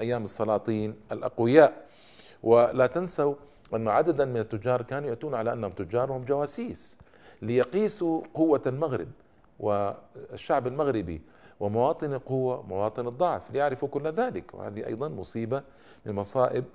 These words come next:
الكبيرة. هنا أصبح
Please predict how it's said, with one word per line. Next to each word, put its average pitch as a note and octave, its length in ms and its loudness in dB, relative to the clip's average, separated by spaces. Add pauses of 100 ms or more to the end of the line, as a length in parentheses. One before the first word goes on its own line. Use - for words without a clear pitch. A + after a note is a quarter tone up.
الكبيرة. G2 560 0 (960)
هنا F3+ 280 6 (680)
أصبح F3+ 380 4